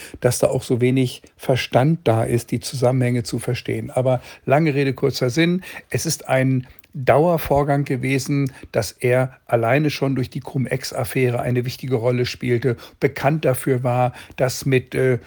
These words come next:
sportlichen Hin- und Herüberweisungen, die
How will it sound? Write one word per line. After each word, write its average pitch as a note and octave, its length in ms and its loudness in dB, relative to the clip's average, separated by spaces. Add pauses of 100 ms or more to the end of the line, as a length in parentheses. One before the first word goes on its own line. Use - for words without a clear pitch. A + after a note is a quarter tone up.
(140)
sportlichen D3 760 -4
Hin- D3 220 2
und C3+ 180 0
Herüberweisungen, C3 1300 2
die B2+ 400 -2